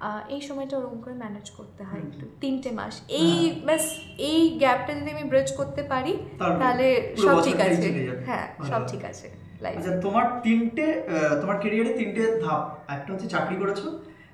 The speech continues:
Speaker 2: second হচ্ছে freelancing করেছো, আর third হচ্ছে এখন business করছো।
Speaker 1: Business,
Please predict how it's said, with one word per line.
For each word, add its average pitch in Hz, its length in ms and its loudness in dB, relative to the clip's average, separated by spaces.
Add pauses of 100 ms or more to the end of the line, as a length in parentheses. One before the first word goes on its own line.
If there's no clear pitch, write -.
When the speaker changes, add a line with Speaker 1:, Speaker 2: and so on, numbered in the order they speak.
(100)
Speaker 2:
second 190 340 -2
হচ্ছে 190 160 -4
freelancing 214 580 2
করেছো, 254 400 2 (220)
আর 147 200 -8
third 160 180 0
হচ্ছে - 160 -4
এখন 262 240 0
business 294 280 0
করছো। 233 160 -4
Speaker 1:
Business, - 460 -4